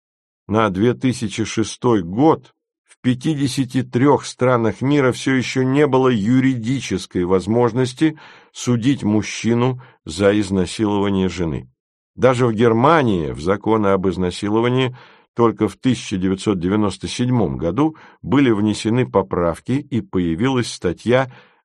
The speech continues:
за изнасилование в браке. Является ли неравенство мужчин и женщин таким же плодом человеческого воображения, как система каст в Индии или расовая сегрегация в С Ш А,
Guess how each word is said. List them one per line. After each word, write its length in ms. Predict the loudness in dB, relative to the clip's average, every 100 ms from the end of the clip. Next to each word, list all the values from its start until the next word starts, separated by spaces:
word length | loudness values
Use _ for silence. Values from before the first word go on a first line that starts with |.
| -8
за 340 | 0 2 2 -2
изнасилование 1000 | -4 0 -2 -2 -2 0 2 2 0 -2
в 140 | -6
браке. 580 | -6 -4 -4 -8 -20 -20 _ _ _ _ _ _ _ _ _ _ _ _ _ _
Является 720 | -2 0 2 4 2 0 0
ли 140 | 0 2
неравенство 680 | 2 2 2 0 -4 -2
мужчин 460 | 0 -2 -2 -2 -2
и 20 |
женщин 580 | 0 -2 -2 -2 -2 -4 -14 -20 _ _ _
таким 340 | -4 0 0 0
же 140 | -2
плодом 420 | 0 0 2 0
человеческого 840 | 0 0 2 0 -2 -8 -2 0 4
воображения, 760 | 4 4 0 0 0 0 0
как 220 | 0 -4
система 500 | -2 -6 -2 0 0
каст 340 | 0 0 0 -4
в 80 | -2
Индии 440 | -2 0 0 0 -4 -20 _ -4
или 180 | 0 2
расовая 540 | 4 4 2 0 0
сегрегация 720 | 0 -2 -2 2 0 0 -2
в 80 | -4
С 160 | -2 -6
Ш 300 | -2 -2
А, 60 | -2